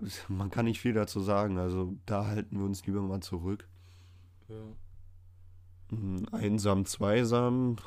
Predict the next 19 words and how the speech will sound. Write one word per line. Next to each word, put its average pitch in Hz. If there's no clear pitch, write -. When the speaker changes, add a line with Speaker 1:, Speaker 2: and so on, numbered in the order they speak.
Speaker 1:
hört 98
sich -
an 101
wie 95
so 90
ein 90
Liebesfilm. 135
Speaker 2:
Ja, 113
interessiert 113
Speaker 1:
Über 98
Speaker 2:
uns 95
Speaker 1:
zwei 95
Speaker 2:
auch 95
Speaker 1:
Singles 101
Speaker 2:
nicht. 95
Speaker 1:
in 92
dreißig 95
Jahren, 92
ja. -